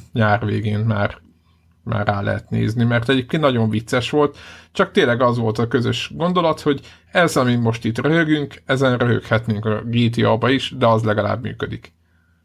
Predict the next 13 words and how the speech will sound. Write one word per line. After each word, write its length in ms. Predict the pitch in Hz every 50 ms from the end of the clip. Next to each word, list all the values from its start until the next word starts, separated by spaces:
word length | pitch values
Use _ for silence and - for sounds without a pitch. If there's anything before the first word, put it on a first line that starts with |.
| _ _ _ _ _ -
Tehát, 200 | - 131 120 113
hogy 160 | - 131 123
így 300 | 123 123 123 113 - - - - - - - - - - - - - _ _ - - _ _ _ _ _ _ - - - - - - - _ _ _ _ _ _ - -
ennyi. 300 | 139 117 113 113 117 - - - _ _ _ _ _ _ _ _ _ _ _ _ _ _ _ _ _ _ _ _ _ _ _ _ _ _ _ - - - - - - - - - - -
Ja, 180 | 156 170 190 196
és 160 | 170 - -
akkor 260 | 156 - - 147 131
még 200 | 131 131 127 117
egy, 240 | 113 107 113 - 120
ö, 220 | 113 110 110 113 113 113 117 - - _
gondolat, 600 | - 117 120 123 120 123 131 147 156 156 - - -
hogyha 300 | - - 117 113 147 - -
Wildlands-ről 840 | 127 131 139 143 143 160 165 165 160 - - 180 175 170 165 170